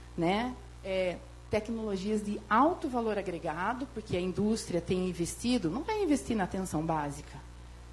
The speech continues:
né? Com os genéricos, com, vai investir em o quê? Em alta tecnologia, terapia-alvo na oncologia, né? Imunobiológicos, né? No componente especializado. E aí isso tá chegando com valor crescente,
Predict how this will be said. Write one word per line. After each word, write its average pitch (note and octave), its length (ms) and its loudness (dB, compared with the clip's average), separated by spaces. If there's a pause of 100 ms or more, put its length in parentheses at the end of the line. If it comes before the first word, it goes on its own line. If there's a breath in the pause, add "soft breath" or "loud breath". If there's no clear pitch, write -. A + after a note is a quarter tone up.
(120)
né? A#3 320 4
Com F#3 160 2
os F3 120 2
genéricos, E3 1120 0
com, D3+ 260 2 (420 loud breath)
vai F3 200 4
investir F3+ 320 0
em E4 40 6
o E4 40 2
quê? C4+ 120 -2
Em E3+ 140 4
alta A3 260 2
tecnologia, F4 840 0
terapia-alvo G#3+ 1080 4
na F3 120 0
oncologia, E3 880 2 (400 loud breath)
né? F#3+ 180 4
Imunobiológicos, A3 1500 6 (180)
né? F#3 160 0
No G3+ 120 0
componente F3 500 0
especializado. E3+ 920 0 (540 loud breath)
E B3 80 4
aí C#4 260 6
isso D4 200 2
tá E4 100 0
chegando A#3 380 2
com F#3+ 160 4
valor G3 520 6 (220)
crescente, C#4+ 880 4